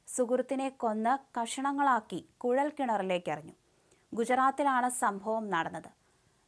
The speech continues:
രമേശ് മഹേശ്വരിയാണ് കൊല്ലപ്പെട്ടത്. സംഭവത്തിൽ ഇയാളുടെ സുഹൃത്ത് കിഷോറിനെ അറസ്റ്റ് ചെയ്തിട്ടുണ്ട്. ഡിസംബർ രണ്ടാം തീയതി മുതൽ യുവാവിനെ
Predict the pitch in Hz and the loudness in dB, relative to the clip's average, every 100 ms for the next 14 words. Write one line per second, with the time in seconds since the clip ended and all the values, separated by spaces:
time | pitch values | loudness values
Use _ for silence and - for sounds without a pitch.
0 | _ 277 302 320 370 359 294 269 254 254 | _ 2 6 6 6 4 2 2 2 0
1 | - 262 254 196 240 - 226 185 180 - | 2 2 4 4 4 2 0 2 0 -4
2 | 156 - _ _ - _ - 254 240 233 | -10 -14 _ _ -20 _ -2 2 2 2
3 | 262 262 269 - 240 240 254 277 - 254 | 0 0 -2 0 2 4 2 0 0 0
4 | 240 254 302 302 254 - 262 254 254 302 | -2 0 -2 -2 -4 2 2 2 0 -2
5 | - 214 233 - 254 202 165 165 156 - | 2 2 2 -4 -2 -2 -2 -8 -10 -14
6 | _ _ _ _ _ 269 330 370 359 370 | _ _ _ _ _ -2 0 4 6 6
7 | 349 - 269 277 294 311 302 277 269 254 | 4 4 6 6 6 6 4 2 2 0
8 | 247 220 - 220 233 233 233 233 | 4 2 2 -4 4 6 6 2